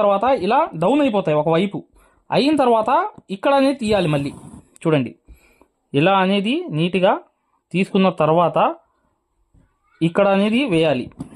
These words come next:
వేసిన తర్వాత ఇలా చూసారా లాగంగానే డౌన్ అయిపోతున్నాయి. అలా అనేది డౌన్ అవుతూ వెళ్ళాలన్నమాట. ఒకవైపుకి డౌన్ అయిపోవాలి. అలా లాగాలి కింద మీరు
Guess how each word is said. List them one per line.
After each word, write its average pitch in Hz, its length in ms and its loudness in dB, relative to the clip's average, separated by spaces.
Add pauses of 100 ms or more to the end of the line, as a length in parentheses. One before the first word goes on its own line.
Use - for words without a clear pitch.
(140)
వేసిన 190 300 2
తర్వాత 180 240 0 (800)
ఇలా 151 120 2 (2250)
చూసారా 190 320 2
లాగంగానే 196 440 0
డౌన్ 180 160 0
అయిపోతున్నాయి. 170 400 -2 (460)
అలా 262 140 2 (120)
అనేది 302 240 0 (100)
డౌన్ 277 240 2
అవుతూ 269 220 0 (200)
వెళ్ళాలన్నమాట. 196 500 0 (100)
ఒకవైపుకి 233 580 0
డౌన్ 247 240 2
అయిపోవాలి. 175 380 -2 (560)
అలా 214 120 2 (100)
లాగాలి 254 380 0
కింద 220 140 -2 (100)
మీరు 143 160 0